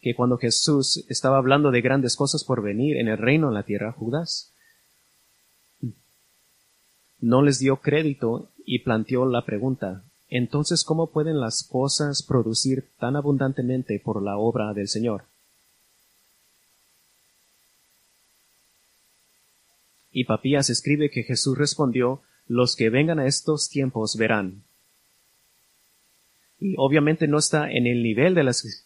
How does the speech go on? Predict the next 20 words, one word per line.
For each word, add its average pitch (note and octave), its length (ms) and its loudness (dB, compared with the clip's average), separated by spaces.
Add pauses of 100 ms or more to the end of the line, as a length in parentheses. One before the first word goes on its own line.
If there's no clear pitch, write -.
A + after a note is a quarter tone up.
Escrituras. B2 720 -2
Este B2 220 -4
es C3+ 120 -4
un C#3+ 80 0
relato B2 480 2
dado B2 380 2
por A2+ 240 -2
Papías, - 680 -4 (840)
amigo E3+ 400 0
de C#3+ 60 2
los B2+ 140 -2
apóstoles, A2 800 -6 (760)
de B2 240 -2
que G#2+ 180 -2
Judas C3 680 -4
dudaba A#2 640 -2
de A#2 160 -4
las A2+ 160 -4
bendiciones C3 760 0 (100)
milenarias. A2+ 880 -4